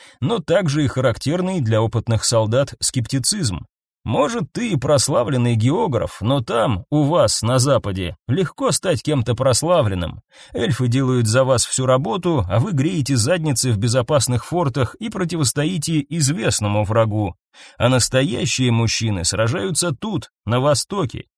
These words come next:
с силами столь непонятными, что даже эльфийские чары-мары мало помогают. Ну, поглядим, какой из тебя казак, брат,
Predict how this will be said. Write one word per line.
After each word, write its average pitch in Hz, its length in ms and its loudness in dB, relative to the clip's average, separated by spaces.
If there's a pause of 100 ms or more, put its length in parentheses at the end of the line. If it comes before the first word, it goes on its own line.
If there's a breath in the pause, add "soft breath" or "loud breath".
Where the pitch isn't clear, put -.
(160)
с - 180 0
силами 190 380 -2
столь 175 420 -2
непонятными, 160 800 -2
что 131 220 -4
даже 160 400 0
эльфийские 165 720 -2
чары-мары 175 920 2
мало 113 280 2
помогают. 113 720 0 (420)
Ну, 277 200 -4
поглядим, 180 640 0
какой 117 380 0
из 107 100 -2
тебя 117 240 0
казак, 170 500 2
брат, 202 400 0